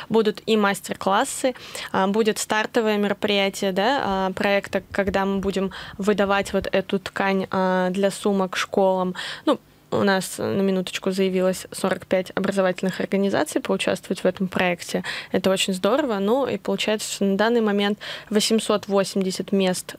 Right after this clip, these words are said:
э, на изготовление сумок занято, и, ну, остается там еще сто мест, можно заявиться, но, э, я думаю, что это будет, э, ну, возможно, их уже нет. Вот. И, соответственно, школа к нам приходит, мы тоже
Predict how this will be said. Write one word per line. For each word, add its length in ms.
э, 280
на 160
изготовление 600
сумок 340
занято, 640
и, 420
ну, 100
остается 480
там 140
еще 240
сто 220
мест, 320
можно 360
заявиться, 560
но, 300
э, 160
я 80
думаю, 240
что 160
это 160
будет, 380
э, 380
ну, 260
возможно, 400
их 180
уже 200
нет. 260
Вот. 460
И, 520
соответственно, 800
школа 340
к 80
нам 160
приходит, 540
мы 200
тоже 340